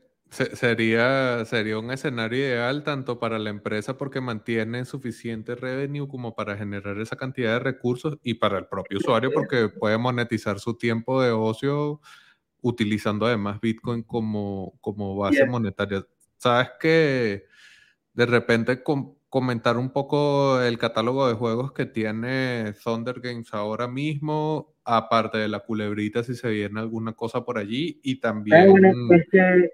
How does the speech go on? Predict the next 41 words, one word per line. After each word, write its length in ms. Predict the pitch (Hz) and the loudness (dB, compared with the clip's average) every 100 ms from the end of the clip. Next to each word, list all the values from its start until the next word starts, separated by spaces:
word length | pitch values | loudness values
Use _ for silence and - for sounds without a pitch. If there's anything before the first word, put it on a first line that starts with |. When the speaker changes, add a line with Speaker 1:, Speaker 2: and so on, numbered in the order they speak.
| - | 6
Speaker 2:
si 140 | 190 | 12
le 120 | 190 | 12
puedes 180 | 180 196 | 12 8
mostrar 260 | 226 202 214 | 10 8 10
a 40 | |
la 120 | 220 | 10
gente, 240 | 202 202 202 | 8 8 6
puedes 220 | 196 214 | 8 8
entrar 340 | 226 190 190 | 8 8 8
a 60 | 220 | 10
la 140 | 208 | 6
página 280 | 180 180 208 | 4 2 4
de 140 | 190 - | 4 4
Thunder, 400 | 180 185 196 190 - _ _ _ _ - - | 4 8 6 4 -8 _ _ _ _ -16 0
y 100 | 147 | 6
en 200 | 147 151 | 8 8
la 80 | 151 | 6
sección 320 | 151 - 156 | 2 0 2
que 80 | 170 | 6
dice 200 | 180 180 156 | 6 6 8
Games, 420 | 180 151 123 _ _ - - | 6 6 -2 _ _ -20 -4
tiene 180 | 139 147 | 0 0
hasta 240 | 156 160 | 0 2
la, 120 | 151 139 | 2 2
Speaker 1:
Ok. 320 | 131 127 120 | 0 -4 -6
Speaker 2:
sale 260 | - 135 | -8 -4
el, 80 | 151 151 135 120 117 _ - _ - _ _ - - _ - _ _ - _ | 0 0 -2 -8 -14 _ -20 _ -20 _ _ -20 -20 _ -20 _ _ -20 _
Speaker 1:
Voy 340 | - 104 104 123 | -6 0 2 2
Speaker 2:
la, 60 | |
Speaker 1:
para 200 | 110 101 | 0 0
allá. 320 | 95 95 92 - | 0 -2 -4 -6
Speaker 2:
el 540 | - 151 156 127 123 | -8 0 2 4 4
gráfico 460 | 135 151 156 151 147 | 6 6 6 2 2
de, 500 | 139 127 120 113 - | 2 0 -2 -4 -10
de 180 | - 120 | -4 -2
los 140 | 117 | -2
jueguitos. 540 | 123 117 160 175 180 180 - _ _ _ _ _ _ _ | -4 8 8 10 6 4 -2 _ _ _ _ _ _ _
Hasta 240 | - - 156 | -10 6 8
ahora 140 | 170 | 10
tenemos 340 | 170 156 156 | 8 6 4
tres, 400 | - 190 214 - | 4 6 4 0